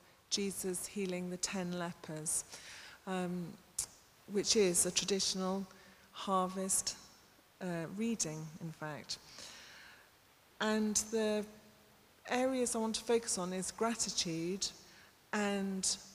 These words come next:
borders, because the story begins with Jesus presumably traveling with his disciples, um,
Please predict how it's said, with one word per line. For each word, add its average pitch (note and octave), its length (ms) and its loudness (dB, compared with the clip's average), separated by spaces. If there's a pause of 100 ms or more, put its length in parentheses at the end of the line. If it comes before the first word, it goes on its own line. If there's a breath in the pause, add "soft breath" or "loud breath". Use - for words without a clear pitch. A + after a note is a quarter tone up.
borders, F#3+ 800 2
because A#3+ 640 2
the A3+ 120 -4
story B3+ 640 0
begins F3 800 0
with G3 300 0
Jesus F#3 760 0 (440 loud breath)
presumably C#4 520 2
traveling A3+ 480 2
with G#3 140 0
his G3 220 0
disciples, F#3+ 880 0 (640 loud breath)
um, G3+ 560 2